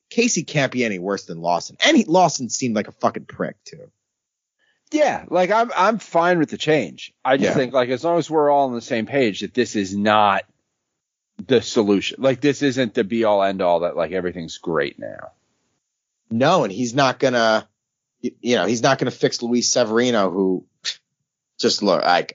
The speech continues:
Speaker 1: I just think it's over. I mean, his, I think his E R A is over seven. It's
Speaker 2: It's
Speaker 1: like, what
Speaker 2: bad.
Speaker 1: happened to him?
Speaker 2: It's really bad. Like,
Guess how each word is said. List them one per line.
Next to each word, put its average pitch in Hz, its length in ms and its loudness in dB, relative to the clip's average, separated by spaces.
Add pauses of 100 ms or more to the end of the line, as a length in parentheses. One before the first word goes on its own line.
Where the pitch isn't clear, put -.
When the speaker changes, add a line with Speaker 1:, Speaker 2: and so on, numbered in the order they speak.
Speaker 1:
I 95 80 2
just 85 160 -6
think 82 160 -4
it's 85 140 -8
over. 82 400 0
I 76 40 -8
mean, 90 180 0
his, 87 200 -4
I - 60 -14
think 117 160 2
his 110 120 2
E 110 100 4
R 101 140 4
A 101 40 6
is 101 140 2
over 90 200 0
seven. 139 480 2 (760)
It's - 120 -14
Speaker 2:
It's - 60 -4
Speaker 1:
like, 135 140 4
what 80 60 4
Speaker 2:
bad. - 160 2
Speaker 1:
happened 160 460 -2
to 87 60 -8
him? 78 180 -20 (960)
Speaker 2:
It's 80 180 -12
really 80 240 -2
bad. 53 400 -4 (680)
Like, 80 440 0